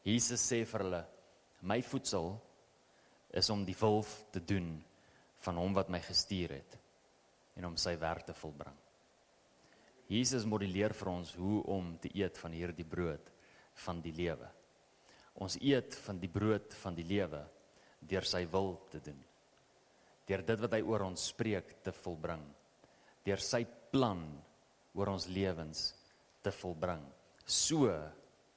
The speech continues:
eet ek van die brood van die lewe. En hoor hier, terwyl Jesus in die perfekte wil van God stap en in perfekte gehoorsaamheid stap van God, word hy so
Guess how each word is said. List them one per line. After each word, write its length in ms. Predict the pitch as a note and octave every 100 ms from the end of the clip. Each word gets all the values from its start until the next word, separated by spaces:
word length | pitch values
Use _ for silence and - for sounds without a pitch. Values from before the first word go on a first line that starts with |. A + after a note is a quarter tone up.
| _ _ -
eet 200 | B2+ A2+
ek 200 | D#2 - - - - - _ _ - -
van 140 | G#2 F#2
die 60 |
brood 280 | F2 F#2 F2
van 160 | - E2
die 120 | D2+
lewe. 320 | D2+ C#2 - - - - - - _ - - - _ _
En 140 | - G#2
hoor 160 | C3+ D3
hier, 300 | A2 F#2 B1+ - -
terwyl 380 | A2+ G2 B2 D3
Jesus 560 | A#2 C3 B2 B2 A2 - -
in 220 | A2 G2+
die 280 | F2+ G#2 G2 F#2 - _
perfekte 640 | - A2+ - - C3+ - A#2
wil 160 | G#2+ A2+
van 160 | A2+ G2+
God 320 | - A#2 -
stap 300 | - G2+ -
en 140 | G2 F#2+
in 80 |
perfekte 480 | G2+ G#2 - B2+ B2+
gehoorsaamheid 800 | - G2+ G#2 C3 - G#2+ F#2+ F2
stap 320 | - - F2+ -
van 160 | E2 D#2+
God, 260 | - D#2 - - - - - - - - -
word 300 | F#2 B2+ B2
hy 60 | B2+
so 320 | - - F#3+